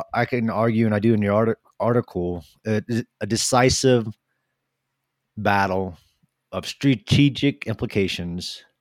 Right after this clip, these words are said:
was over a city, and, and I hadn't seen anything on that.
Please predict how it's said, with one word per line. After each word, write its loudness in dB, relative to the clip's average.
was 2
over 4
a -4
city, 2
and, -2
and 0
I 4
hadn't 2
seen -2
anything 0
on -6
that. -10